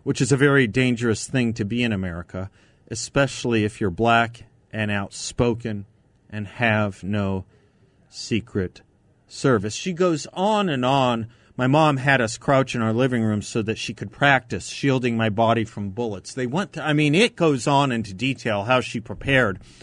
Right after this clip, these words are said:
because of the violence she was afraid of that might happen to her or confront her at the inaugural, at which there was zero.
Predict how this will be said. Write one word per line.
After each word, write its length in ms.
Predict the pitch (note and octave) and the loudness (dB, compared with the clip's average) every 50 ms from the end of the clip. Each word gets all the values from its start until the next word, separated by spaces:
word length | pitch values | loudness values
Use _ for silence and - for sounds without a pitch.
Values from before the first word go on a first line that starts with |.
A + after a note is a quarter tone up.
| - - _ | -20 -16 _
because 320 | - A2+ - D3+ C3 - | -12 -6 -4 -4 -4 -2
of 120 | C3 G#2 A#2 | -4 -4 -4
the 80 | A#2 | -6
violence 560 | G#2 G#2+ B2+ C#3+ C#3+ C#3 C3+ A#2+ A2 G2+ - | -2 2 4 6 6 6 4 2 0 -2 -6
she 160 | - - C3+ B2 | -6 -4 -4 -2
was 180 | A2+ A2 F#2+ | -2 -4 -6
afraid 420 | F#2+ F2+ - - D3+ D3 D3 C#3 B2+ | -10 -14 -8 -2 0 2 2 2 2
of 300 | A2 G2 G#2+ G2+ - _ - - _ _ _ | 0 -2 -4 -6 -8 _ -20 -20 _ _ _
that 180 | A#2 A2 G2 G#2+ | -8 -8 -6 -4
might 240 | B2 A2+ A#2 A2 - | -4 -4 -4 -4 -6
happen 420 | - C#3 C3+ C3 C3 - A#2 G#2+ | -6 -4 -4 -2 -2 -4 -8 -8
to 220 | - - A#2 A2 | -8 -8 -8 -6
her 120 | G#2+ A2 A2 | -6 -6 -6
or 140 | G2 G2+ F#2+ | -8 -10 -12
confront 540 | - - G#2+ F#2 - - - C#3 C3+ B2 | -10 -8 -8 -10 -8 -6 -4 -4 -4 -4
her 240 | - - G2+ F#2+ E2+ - - - - _ _ _ | -6 -8 -10 -10 -10 -14 -20 -20 -20 _ _ _
at 200 | - B2 B2 A#2 | -4 -4 -4 -2
the 160 | A#2 A#2+ A2+ A2+ | -2 -2 0 0
inaugural, 760 | A2 A2 A#2 A#2+ B2 A#2+ A2+ G#2+ G2 E2 D2 D2 D2 - _ _ _ _ _ _ _ _ _ _ _ _ _ _ _ _ _ _ _ _ _ _ _ _ _ _ _ _ _ _ _ _ _ _ _ _ _ _ _ _ _ _ _ _ _ _ _ _ | 2 2 2 2 2 0 -2 -4 -6 -6 -6 -10 -14 -20 _ _ _ _ _ _ _ _ _ _ _ _ _ _ _ _ _ _ _ _ _ _ _ _ _ _ _ _ _ _ _ _ _ _ _ _ _ _ _ _ _ _ _ _ _ _ _ _
at 180 | B2 C3 B2 - | 0 0 2 2
which 240 | C3 B2 - - | 0 0 0 0
there 100 | - A#2+ | 0 2
was 200 | G#2 G2+ G2 F2+ | 2 2 2 0
zero. 400 | E2+ F#2+ F2+ D#2+ - - - - | -2 -4 -4 -4 -6 -10 -16 -20